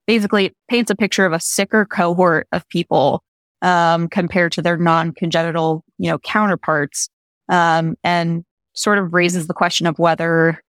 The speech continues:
decision for supporting them was maybe delayed too long. Uh, so we need to be thinking about these interventions earlier before they get too sick.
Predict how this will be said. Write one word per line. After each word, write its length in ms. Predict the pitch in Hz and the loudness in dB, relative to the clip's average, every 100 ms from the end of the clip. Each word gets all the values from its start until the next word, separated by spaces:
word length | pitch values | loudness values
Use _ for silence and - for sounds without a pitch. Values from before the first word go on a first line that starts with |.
| _ _ | _ _
decision 500 | 190 - 208 190 185 | -4 0 0 0 0
for 500 | 180 185 165 160 165 - _ _ - | 0 0 2 2 2 -2 _ _ -8
supporting 520 | 180 175 254 247 196 | -8 0 2 2 2
them 180 | 165 165 | 0 0
was 220 | 165 160 | -2 -2
maybe 240 | 175 160 | -2 -2
delayed 500 | 151 156 156 160 156 - | -2 -2 -2 -2 -2 -4
too 220 | 175 156 | -4 -2
long. 380 | 143 - - 185 - _ _ _ _ | 0 0 -2 -6 -12 _ _ _ _
Uh, 300 | 175 170 165 | 0 2 2
so 140 | 165 180 | 0 0
we 80 | |
need 180 | 180 196 | 0 0
to 80 | 208 | 0
be 140 | 185 | -4
thinking 280 | 175 208 190 | -2 -2 -2
about 240 | 185 175 - | 0 0 -2
these 160 | 170 | -4
interventions 600 | 170 165 170 170 165 160 - | -4 -4 -2 -2 -4 -6 -2
earlier 460 | 247 240 214 202 | 0 2 0 -2
before 320 | 185 170 170 165 | -4 -2 0 0
they 120 | 165 | 0
get 180 | 170 - | -4 -2
too 160 | 185 | -4
sick. 440 | 165 - 180 113 | -4 -2 -2 -2